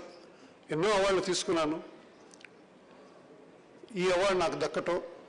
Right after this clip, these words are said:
వారికి, కిన్నెర రఘురామ్ గారికి నేను ఎప్పటికీ రుణపడి ఉంటాను.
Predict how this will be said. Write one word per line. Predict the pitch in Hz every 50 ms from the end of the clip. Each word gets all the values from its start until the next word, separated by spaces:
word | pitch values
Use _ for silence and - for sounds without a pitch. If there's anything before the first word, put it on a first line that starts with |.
| - - - - - - - - - - - - - - - - - - - - - - - - - - -
వారికి, | 156 156 156 147 131 143 139 131 - - - - - - - - - - - - - - - - - - - - - - - - - - - - - - - - - - - - - - - -
కిన్నెర | 180 165 170 175 160 151 139 - - - - - - - - - - - - - - - - - - - - - - - - - - - -
రఘురామ్ | 160 151 160 165 160 156 160 139
గారికి | 151 143 139 131 - 165 151 - - - - - - - - - - - - -
నేను | 147 135
ఎప్పటికీ | - - - 151 143 156
రుణపడి | 135 139 143 139 - 143 131
ఉంటాను. | 127 123 120 135 127 123 139 175